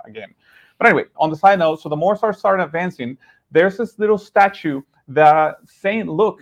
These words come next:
yeah, the same writer of the Gospel of Saint Luke carved, and it's an image of Our Lady. Obviously, it hasn't darkened because of time, you know, wear and tear, and is known as the, our, uh, brown or darkened lady, Lady La Morena, okay, in Spanish.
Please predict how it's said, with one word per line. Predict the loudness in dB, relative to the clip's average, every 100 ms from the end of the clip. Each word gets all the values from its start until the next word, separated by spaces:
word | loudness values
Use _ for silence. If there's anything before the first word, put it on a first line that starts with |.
| -4
yeah, | 0 0
the | -2
same | -6 -6 -6
writer | -4 -4 -2 -4
of | -6
the | -6
Gospel | -2 -2 -4 _ -12 -12
of | -18
Saint | _ -10 -8
Luke | -8 -10 -12
carved, | -6 -4 -4 -6 _ _ _
and | -12
it's | -8
an | -8 -6
image | -8 -8 -8
of | -6
Our | -6
Lady. | -4 -4 -4 -8 -4
Obviously, | -4 -4 -6 -8 -8 -12 -18 -18
it | -20 _
hasn't | -6 -4 -6 -2
darkened | 2 2 0 -6 -6
because | -8 -8 -10
of | -14
time, | -8 -6 -6 -8 -14
you |
know, | -16 -12
wear | -10 -10
and | -8
tear, | -6 -4 -4 -6 _ _
and | -4 -2
is | -2
known | -2 -2 -2
as | -6 -8
the, | _ -2 -2 0
our, | 2 2 0 0
uh, | 2 4 2
brown | -2 0 2 2 -2
or | -4 -8
darkened | -2 -2 -2 -6 -8
lady, | -6 -6 -8 -14 -12
Lady | -10 -8 -10 -10
La | -6 -4
Morena, | -2 -2 -2 -8 _ _
okay, | _ -12
in | -12
Spanish. | -14 -10 -10 -10 -18 -20